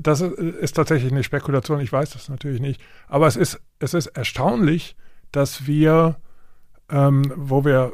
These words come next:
äh, weil wir vorhin schon mal von, von so mangelhafter Vor-, mangelhaftem menschlichen Vorstellungsvermögen gesprochen haben, wenn man sich selber in die, in die Zukunft projiziert und sei es jetzt in eine, äh, Science-Fiction-Welt oder in eine Dystopie oder sonst wie,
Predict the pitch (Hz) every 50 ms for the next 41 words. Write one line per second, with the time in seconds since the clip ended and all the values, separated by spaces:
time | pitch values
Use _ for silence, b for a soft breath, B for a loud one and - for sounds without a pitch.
0 | - - 147 147 147 160 151 143 135 131 135 123 - - 131 127 165 175 156 -
1 | 160 143 135 127 - 151 139 131 127 123 - 165 143 135 131 139 135 131 135 -
2 | 160 143 135 127 135 143 139 123 123 127 - - 131 - - - 151 156 - -
3 | - - - 135 123 127 143 151 135 120 120 135 - - 147 139 135 135 135 139
4 | 147 139 - - 139 117 147 139 - - 175 180 - - 151 143 151 147 - -
5 | 147 135 139 139 139 139 139 135 b b b b b b b b - 131 - -
6 | 151 143 123 139 143 135 135 139 151 156 - - - - - - - - - -
7 | - - - - - - - - - 120 131 143 160 156 139 139 110 - 107 104
8 | 135 170 165 160 - 165 135 127 139 131 - - 131 123 120 - - 175 - -
9 | 135 - - - - 127 120 120 117 120 - - - 127 120 120 123 - 135 131
10 | - 123 107 113 127 135 - - 143 139 - 135 131 120 117 123 123 120 123 120
11 | 123 120 120 117 - 165 143 139 120 - 135 131 123 - - - 196 - - -
12 | 143 127 117 120 120 123 123 120 139 131 127 123 123 123 123 113 120 123 117 110
13 | - 131 - - - 120 - - 151 156 156 - 131 127 117 110 135 143 131 -
14 | 147 139